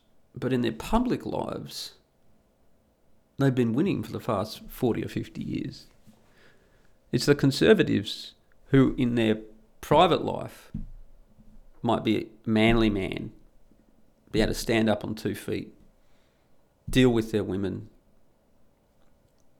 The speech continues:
as they need to. And then in their public lives, they betray every principle that they've ever had because they just want to be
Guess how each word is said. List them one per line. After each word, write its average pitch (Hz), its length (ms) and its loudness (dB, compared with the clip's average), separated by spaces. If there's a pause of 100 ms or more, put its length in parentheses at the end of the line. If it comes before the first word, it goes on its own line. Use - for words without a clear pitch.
(920)
as 110 200 6
they 101 120 0
need 90 260 -4
to. - 260 -12 (800)
And 123 220 2
then 135 200 4
in 131 320 0
their 107 420 2 (580)
public 180 420 2
lives, 95 420 -2
they 117 140 4
betray 107 420 2
every 107 200 4
principle 98 640 -2 (200)
that - 140 2
they've 104 120 4
ever 98 200 4
had 98 460 0 (760)
because 110 440 0
they 107 140 4
just - 340 0
want 127 360 2
to 135 80 -2
be 131 480 0